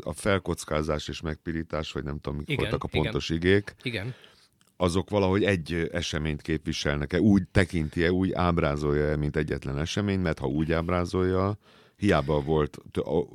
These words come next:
Speaker 1: több részből állt össze ez az esemény, de ha mégis, ha egynek tekinti, akkor használja egyforma ragozást a kettőnél.
Speaker 2: Ez is, ez is jó, amit mondasz, de az is lehet, hogy az számít, hogy három van, és a háromból akkor az első kettőt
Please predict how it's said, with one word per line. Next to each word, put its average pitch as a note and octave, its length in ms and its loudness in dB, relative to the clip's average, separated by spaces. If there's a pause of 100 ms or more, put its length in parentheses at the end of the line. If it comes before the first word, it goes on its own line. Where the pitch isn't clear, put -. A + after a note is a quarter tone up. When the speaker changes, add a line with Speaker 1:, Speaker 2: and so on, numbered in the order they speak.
(720)
Speaker 1:
több F#2 200 8
részből D#2 440 6
állt C#2+ 220 2
össze D#2 240 2
ez C2+ 100 4
az C2+ 80 0
esemény, F#2 400 4
de D#2 80 2
ha D2+ 100 2
mégis, F2+ 300 2
ha - 100 -2
egynek E2+ 380 2
tekinti, A#2 640 0 (360)
akkor F#2 360 2
használja F2 720 0
egyforma D2 460 2
ragozást C2+ 580 0
a C#2 40 -2
kettőnél. - 640 -12
Speaker 2:
Ez F#3 260 -2
is, - 460 -4
ez F3 260 -2
is D#3 260 -2
jó, B2+ 240 -4
amit A#2+ 320 -4
mondasz, A#2 580 -6 (280)
de C3+ 260 -6
az F#3+ 240 -2
is - 180 -2
lehet, D#3 260 -2
hogy C#3 160 -4
az E3 140 -2
számít, D#3 380 -2
hogy D3 160 -2
három E3+ 580 2
van, F2 360 -4 (240)
és C3 200 -2
a C3 80 -4
háromból D3+ 840 0
akkor C#3 260 -4
az A#2+ 140 -6
első F3+ 320 -2
kettőt D3+ 560 -2